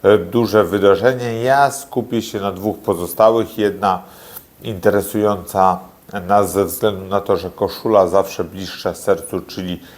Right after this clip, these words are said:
gala, e, polska w Pionkach, gdzie, e, Mariusz Grabowski organizuje pojedynek,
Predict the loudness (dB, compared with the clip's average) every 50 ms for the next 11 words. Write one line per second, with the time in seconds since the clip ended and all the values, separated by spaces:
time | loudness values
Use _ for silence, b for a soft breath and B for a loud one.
0 | B B B _ 0 4 4 6 6 6 4 4 2 B B B B B B _
1 | 0 2 2 2 2 0 -2 2 4 6 6 4 2 -2 -2 0 0 0 0 -2
2 | -4 0 2 2 2 2 -2 -2 2 4 4 4 2 0 -6 -16 -14 -8 -4 -2
3 | 0 0 0 -2 -4 -6 -12 -20 _ _ _ _ -8 -6 -6 -4 0 2 4 4
4 | 4 2 0 -4 -2 -2 0 2 2 2 2 0 -2 -2 -4 -6 0 2 2 2
5 | 2 2 0 -2 -2 -2 -2 0 0 -2 0 0 -2 -2 -2 -4 -6 -6 -4 -4
6 | -4